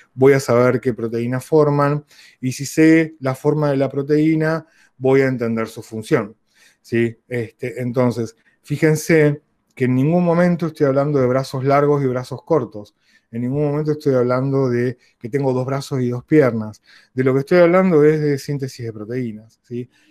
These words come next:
Y, eh, esto es el genoma, ¿sí? Esto es el genotipo, es qué proteína se va a formar. Y fíjense que les dije que este lugar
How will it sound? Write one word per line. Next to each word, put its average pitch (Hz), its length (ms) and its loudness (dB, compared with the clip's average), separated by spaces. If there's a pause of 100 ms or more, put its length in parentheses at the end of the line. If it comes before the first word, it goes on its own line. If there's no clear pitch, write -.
(140)
Y, 120 300 0
eh, 120 500 0 (160)
esto 185 420 2
es 151 440 0 (160)
el 117 100 -12
genoma, 107 480 -8 (340)
¿sí? 120 320 -10
Esto 165 460 0
es 139 460 0
el 117 100 -12
genotipo, 107 600 -10 (340)
es 120 320 -8 (340)
qué 160 240 4
proteína 143 560 0
se 139 160 -8
va 120 140 -2
a - 20 -10
formar. 113 500 -8 (280)
Y 120 80 -16
fíjense 151 800 0
que 120 80 -14
les 110 200 -10
dije 143 520 -4 (260)
que 120 160 -4
este 139 220 -6
lugar 151 580 2